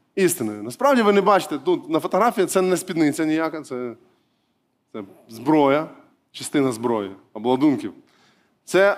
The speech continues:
римського воїна пояс, який називається латинською белтус.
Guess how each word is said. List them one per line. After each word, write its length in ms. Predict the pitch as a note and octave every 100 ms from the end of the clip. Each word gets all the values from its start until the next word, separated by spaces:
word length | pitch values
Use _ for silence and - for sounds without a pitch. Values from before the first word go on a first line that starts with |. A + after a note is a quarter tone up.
| - -
римського 560 | C3 E3 F#3 - D#3+ D#3
воїна 560 | D3 F3 F3 D#3 C#3 - - _ _ _ _ _ _ _ _ _ _ _
пояс, 420 | D3+ C#3 G#2+ - -
який 200 | G2 A2+
називається 560 | A#2 C3+ C#3 C3+ -
латинською 460 | A#2+ D3 C#3 - A#2
белтус. 580 | B2 C#3+ C3 G#2+ -